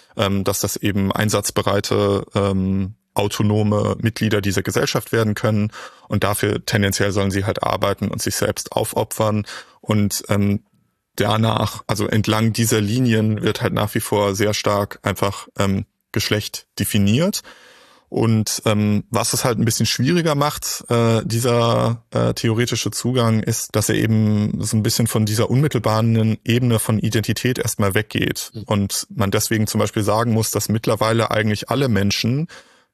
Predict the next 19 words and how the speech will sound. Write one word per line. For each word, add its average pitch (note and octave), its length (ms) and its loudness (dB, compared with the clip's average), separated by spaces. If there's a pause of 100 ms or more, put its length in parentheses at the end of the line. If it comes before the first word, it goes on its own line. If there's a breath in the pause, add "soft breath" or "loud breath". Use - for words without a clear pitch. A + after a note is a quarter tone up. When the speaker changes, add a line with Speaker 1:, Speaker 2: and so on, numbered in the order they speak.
(120)
Speaker 1:
ähm, G#2 320 0
egal, C3 540 0 (100)
also G#2 180 -2
erstmal, A2+ 560 0
egal A2 300 0
welchen A2+ 240 0
Geschlechts, A2 540 -2 (280 loud breath)
Männlichkeit A2+ 600 0
in A2 100 0
gewissem A2 380 0
Maße A2 400 0
anstreben A2 540 0
und G#2+ 120 -2
verwirklichen G#2 560 0
müssen. F#2 400 -2
Einfach - 360 -2
weil G2+ 200 2
ja G#2 160 2
mittlerweile G#2 800 0